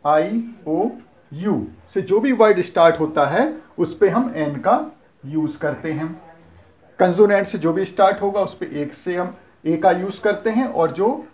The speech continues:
वॉवेल से start होते हैं, ए, ई, आई, ओ, यू, तो वहाँ पर हम एन का यूज़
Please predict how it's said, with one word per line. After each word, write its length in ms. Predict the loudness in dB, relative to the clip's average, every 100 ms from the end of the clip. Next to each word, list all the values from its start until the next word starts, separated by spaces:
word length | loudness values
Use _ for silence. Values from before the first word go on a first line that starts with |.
| _
वॉवेल 320 | 0 2 2
से 160 | 0 -4
start 380 | 0 4 4 4
होते 240 | -6 -6
हैं, 300 | -6 -6 -8
ए, 420 | -2 0 0 -4 -14 _ -20 -20 -20 _ -14
ई, 280 | -10 -10 -8 0
आई, 240 | 0 0 -4
ओ, 180 | -2 -2
यू, 380 | -2 -2 -2 -8 -18 _
तो 60 | -2
वहाँ 180 | 0 2
पर 160 | 2
हम 140 | 2 0
एन 200 | -2 -2
का 120 | 2
यूज़ 300 | 2 2 -2